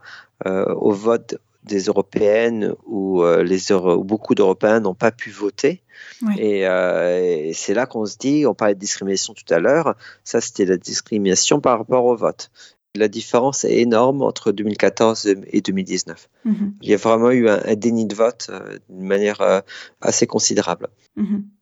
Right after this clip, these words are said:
Speaker 1: Donc c'est, c'est pour ça, hein, je crois que le con-, le combat va continuer parce que c'est, si jamais on sort sans accord, hein, va falloir faire très attention, on sera plus protégé par la loi européenne, hein.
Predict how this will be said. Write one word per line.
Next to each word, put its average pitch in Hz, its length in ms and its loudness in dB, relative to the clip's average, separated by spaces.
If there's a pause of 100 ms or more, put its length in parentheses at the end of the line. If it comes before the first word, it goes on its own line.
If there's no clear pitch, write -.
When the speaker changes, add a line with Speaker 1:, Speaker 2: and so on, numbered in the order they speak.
(120)
Speaker 1:
Donc 131 140 0
c'est, 127 220 4
c'est 135 160 0
pour 139 160 0
ça, 170 160 2
hein, 135 140 4
je 123 80 0
crois 131 100 2
que 120 80 -2
le 135 80 0
con-, - 240 -8
le 120 200 -2
combat 127 260 0
va 120 80 2
continuer 131 400 -6
parce - 160 -10
que 123 120 -4
c'est, 110 440 2 (400)
si - 580 -4
jamais 147 380 2
on 127 100 4
sort 139 380 0
sans 117 240 -4
accord, 151 500 0
hein, 117 220 0 (400)
va 113 180 2
falloir 104 640 0
faire - 320 -4
très 110 300 0
attention, 110 520 -2
on 107 220 2
sera - 360 -2
plus - 280 -8
protégé 120 520 0
par 95 520 0
la 92 180 0
loi 107 140 2
européenne, 104 500 -2
hein. 95 100 -8